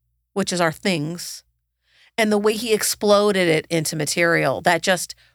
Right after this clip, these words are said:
just cascaded, like, from level to level. He just kept, it was just stuff, and that stuff filled, like, twenty minutes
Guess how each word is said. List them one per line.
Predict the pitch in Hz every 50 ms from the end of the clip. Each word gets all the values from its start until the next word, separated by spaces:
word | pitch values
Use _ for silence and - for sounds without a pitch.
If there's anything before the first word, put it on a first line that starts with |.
| _ _ _ _ _ _ _ _ _ _ _ _
just | - 220 202 - - - _ _ _ _ _ _ _ _ _ _ _ _ _ _ _
cascaded, | - 220 220 196 - - - - 254 240 262 285 277 202 151 - - - _ _ _
like, | - 196 190 185
from | - - 180 170 180 185
level | 196 196 190 196 190 185
to | 180 - 180
level. | 175 180 165 175 196
He | 185
just | 185 180 - -
kept, | - 233 233 226 - - - - - - -
it | 247
was | 262 240 214
just | 214 214 - -
stuff, | - - 254 254 269 - - -
and | 214 214
that | 226 226 - - -
stuff | - - - 247 262 294 -
filled, | - - 226 214
like, | 202 196 - _
twenty | - - 277 320 339 254
minutes | 196 202 202 302 - - - -